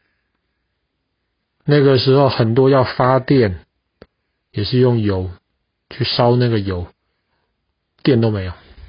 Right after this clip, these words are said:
所以在七零年代的时候就有一场能源危机，就是因为以沙烏地阿拉伯为首的，的这些国家把石油当武器，不让你石油出口。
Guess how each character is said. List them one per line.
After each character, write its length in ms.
所 160
以 40
在 120
七 240
零 160
年 200
代 180
的 160
时 220
候 200
就 140
有 180
一 60
场 260
能 160
源 240
危 180
机， 300
就 180
是 200
因 220
为 180
以 340
沙 260
烏 100
地 140
阿 120
拉 140
伯 220
为 220
首 280
的， 80
的 240
这 120
些 180
国 220
家 160
把 140
石 220
油 100
当 200
武 100
器， 240
不 100
让 200
你 80
石 180
油 120
出 160
口。 200